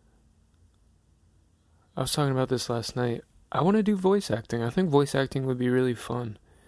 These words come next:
I've actually done it. There's a project that I was a part of with, uh, Elliot Conway and Thomas Berry, two people that I collaborate with pretty frequently. They put together this, it's really hard to describe. It's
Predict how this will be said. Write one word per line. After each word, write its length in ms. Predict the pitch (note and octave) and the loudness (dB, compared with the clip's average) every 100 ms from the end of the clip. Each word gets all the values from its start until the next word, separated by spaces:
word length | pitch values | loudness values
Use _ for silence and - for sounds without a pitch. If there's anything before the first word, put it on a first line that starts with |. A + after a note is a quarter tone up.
| - - | -6 4
I've 80 | C#3 | 6
actually 320 | D3 - B2 | 4 2 -4
done 320 | A2 B2+ C3+ | 4 4 4
it. 220 | A2+ - _ - | 0 -4 _ -4
There's 160 | B2 | -2
a 60 | A2+ | -2
project 600 | - A#2+ A#2 A#2 A2 - | 0 2 2 0 -2 -2
that 320 | A2+ A2 A2 - | 0 0 0 0
I 80 | A#2+ | 2
was 160 | A#2 | 2
a 40 | G#2+ | -2
part 360 | - A2+ A2 | 0 2 4
of 400 | G#2+ G#2+ A2 - - - - _ - | 2 0 -2 -12 -20 -20 -20 _ -6
with, 280 | B2 G#2+ - | -4 -4 -2
uh, 360 | G#2+ G#2 A#2+ - - | -2 -2 -6 -10 -4
Elliot 380 | C3 A#2+ A#2 - | 0 0 0 -4
Conway 480 | - A2+ A2 G#2+ G#2 | -4 0 0 0 -2
and 200 | G#2 G#2 | -4 -6
Thomas 400 | G#2+ G#2+ G#2+ G#2+ | -4 -2 -2 -4
Berry, 540 | - G#2+ A2 G#2+ A2+ - - | -2 2 2 0 -4 -10 -14
two 160 | - | -12
people 280 | C3 A#2 A#2+ | -10 -4 -2
that 100 | A2 | -2
I 60 | A#2 | -4
collaborate 560 | - A#2 A#2 B2+ A#2 A2+ | -6 -4 -4 -2 -2 -2
with 180 | A#2 - | -4 -2
pretty 200 | A#2+ A2+ | -2 -2
frequently. 640 | - A#2 A#2+ A#2+ A#2+ C3+ _ _ - | -2 -4 -2 -4 -6 -8 _ _ -2
They 120 | B2 | -2
put 200 | - C#3 | 0 0
together 420 | C3 A#2 A#2 A#2 | 2 0 2 0
this, 600 | A#2+ A2+ - - - - _ _ _ _ _ _ _ _ _ _ - | 0 -2 -4 -8 -10 -14 _ _ _ _ _ _ _ _ _ _ -6
it's 160 | C3+ | 2
really 180 | E3+ D#3+ | 4 4
hard 140 | C#3+ C#3 | 4 2
to 60 | |
describe. 560 | A#2+ A2 - A#2+ A2+ G#2+ | 2 -2 0 2 2 0
It's 380 | A2 - - | -2 -2 -4